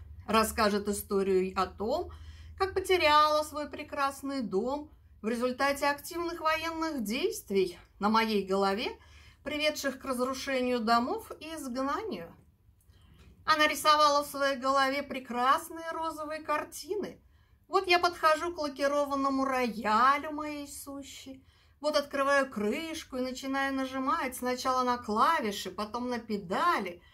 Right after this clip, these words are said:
Раздаётся прекрасная мелодия. Смотрит, а она уже у дверей, стучит, заходит, видит розовый рояль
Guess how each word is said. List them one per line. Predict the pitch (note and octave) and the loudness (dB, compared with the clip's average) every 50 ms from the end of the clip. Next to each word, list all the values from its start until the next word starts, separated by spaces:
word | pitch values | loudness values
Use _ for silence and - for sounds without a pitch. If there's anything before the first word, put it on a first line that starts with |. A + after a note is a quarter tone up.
| - - - - _ _ | -20 -20 -20 -20 _ _
Раздаётся | - D#4 D4 C4+ D4 D#4+ E4 E4+ F4 F4 D#4+ D4 | -8 -8 -4 0 2 2 2 0 -2 -2 -4 -6
прекрасная | - - D#4+ D#4 D4+ D4+ D4+ D#4+ D#4+ D#4+ D4+ D4+ D4+ D4+ D4+ | -6 -8 -8 -4 0 0 2 2 0 -2 -4 -4 -2 -2 0
мелодия. | D4 D4 D4 C#4+ C4 B3+ C4+ D#4 E4 C#4+ G#3+ F#3 F#3 F3+ F#3 F#3+ - - - - - - - _ _ _ - - _ _ _ _ _ _ _ _ _ _ - - - - - - _ _ _ _ _ _ | 0 0 0 -2 -2 -2 -2 -4 -4 -2 -2 -2 -2 -2 -4 -8 -12 -18 -20 -20 -20 -20 -20 _ _ _ -20 -20 _ _ _ _ _ _ _ _ _ _ -20 -20 -20 -20 -20 -20 _ _ _ _ _ _
Смотрит, | - - - G3 A#3+ F4+ B4+ - B4 D4 G3+ - - - - - - _ - - _ - - | -12 -6 -2 0 0 0 2 2 0 0 0 -2 -4 -12 -20 -20 -20 _ -20 -20 _ -18 -8
а | - G3 F#3+ F#3+ | -2 2 4 4
она | F#3+ G3+ G3+ G3 F#3+ | 4 4 4 2 2
уже | F#3+ F#3 F#3+ F#3 | 2 0 0 -2
у | F#3 | -2
дверей, | F3 E3 E3 F3 F3 F3 G3 G#3+ C#4+ E4 F4 F4 - - _ _ _ - - - | -4 -6 -6 -6 -4 -4 -4 -4 -4 -6 -8 -12 -16 -20 _ _ _ -20 -20 -20
стучит, | - - - - E3+ F3 E3+ - - B3+ E4 F4 - - - - - - - | -18 -16 -12 -10 -10 -8 -8 -8 -6 -2 -2 -2 -2 -4 -10 -18 -20 -20 -18
заходит, | - E3+ E3+ F3 F3 E3+ - - A3 D#4 F4 A#3 G3+ - - - - - - - - - | -8 -2 0 0 0 0 -2 -2 -2 0 0 0 -2 -4 -6 -10 -18 -20 -20 -20 -18 -10
видит | C#4 D4 D#4 D4+ D#4 D#4 D4+ | -8 -6 -4 -4 -2 0 4
розовый | D4+ D#4 D4+ D4 D4 C#4+ C#4 C#4+ C#4 | 6 6 6 6 4 4 4 4 6
рояль | C#4+ C4+ C4 B3+ G#3+ A3 A3+ C4 D#4+ F#4+ G#4+ | 6 6 6 4 4 2 4 4 4 2 2